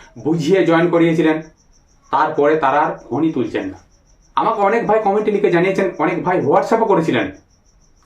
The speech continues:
যে, "দাদা, আমাদের এই রকম প্রবলেম।" এমনও লিডার আছেন, এমনও রিপোর্ট আছে যে হয়তো কোনো একটি ব্যক্তি কোনো একজনকে লিড-, জয়েন করানোর জন্য ঠিক করেছেন,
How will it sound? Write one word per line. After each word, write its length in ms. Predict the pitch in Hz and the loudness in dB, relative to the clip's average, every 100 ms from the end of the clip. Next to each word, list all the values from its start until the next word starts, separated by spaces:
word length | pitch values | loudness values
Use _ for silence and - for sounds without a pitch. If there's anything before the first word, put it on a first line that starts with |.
| _ _ | _ _
যে, 120 | - 156 | -4 0
"দাদা, 520 | 156 175 180 - - | 0 0 0 -4 -10
আমাদের 380 | 123 170 175 160 | -4 -2 -2 -4
এই 200 | 151 165 | 0 0
রকম 260 | 175 170 170 | 0 0 -2
প্রবলেম।" 400 | 139 127 120 90 - _ _ - | 0 0 -2 -4 -12 _ _ -6
এমনও 380 | 165 233 240 | -2 2 2
লিডার 240 | 226 220 214 | 4 2 2
আছেন, 420 | 196 170 156 - _ | 0 0 -2 -6 _
এমনও 380 | - 190 214 226 | -6 -4 0 0
রিপোর্ট 340 | 196 175 208 | 0 0 0
আছে 400 | 190 - 151 - - _ _ _ | 0 0 -2 -4 -12 _ _ _
যে 420 | 170 180 175 - _ _ _ _ | 0 0 -2 -8 _ _ _ _
হয়তো 240 | 151 165 196 | -4 -2 0
কোনো 240 | 185 185 | 0 0
একটি 420 | 196 - 190 185 | 0 -2 0 0
ব্যক্তি 540 | 165 175 175 180 170 - _ _ _ _ _ _ _ _ _ _ - | 0 -2 -2 -4 -4 -10 _ _ _ _ _ _ _ _ _ _ -4
কোনো 220 | 160 180 | 0 2
একজনকে 400 | 190 180 190 185 | 2 2 0 2
লিড-, 440 | 160 165 165 143 | 4 2 0 -2
জয়েন 280 | 120 165 - | 0 0 2
করানোর 380 | 196 196 202 180 | 2 2 2 2
জন্য 440 | 185 175 139 - - _ _ _ _ | 2 2 0 -4 -16 _ _ _ _
ঠিক 220 | - 202 | -4 -2
করেছেন, 420 | 202 190 165 156 | 0 0 2 -2